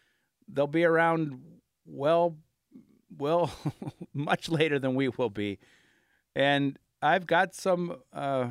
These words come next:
a cool guest coming up in, in the upcoming weeks that's gonna offer a one hundred dollar gift certificate for some bulbs, so don't miss that show.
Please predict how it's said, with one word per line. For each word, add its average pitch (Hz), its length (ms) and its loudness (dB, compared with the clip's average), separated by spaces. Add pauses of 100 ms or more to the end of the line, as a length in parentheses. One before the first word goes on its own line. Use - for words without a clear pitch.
(100)
a 123 80 -4
cool 196 260 0
guest 156 400 2
coming 143 300 0
up 143 240 -2
in, 123 240 -2
in 123 180 -6
the 120 140 -2
upcoming 151 560 -8
weeks 113 340 -2
that's 110 160 -14
gonna 113 280 -6
offer 117 420 -2
a 104 40 0
one 127 260 -2
hundred 135 260 -2
dollar 123 300 2
gift 117 220 -4
certificate - 720 -10
for 107 120 -14
some 101 220 -12
bulbs, 104 340 -2
so - 120 -20
don't 123 240 -4
miss 131 240 -4
that 107 220 -2
show. 98 340 -6